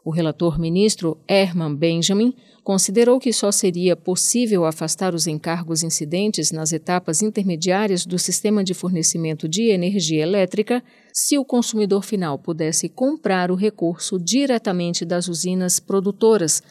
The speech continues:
sem usar as redes interconectadas de transmissão e distribuição de energia.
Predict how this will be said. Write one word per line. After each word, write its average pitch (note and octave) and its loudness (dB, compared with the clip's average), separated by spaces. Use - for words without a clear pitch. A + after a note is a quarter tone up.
sem F3+ 0
usar F#3 2
as G#3 0
redes F3+ 0
interconectadas G3+ 0
de G3+ -2
transmissão G3+ 0
e B3+ 2
distribuição G3+ -2
de D#3+ -4
energia. F3+ 0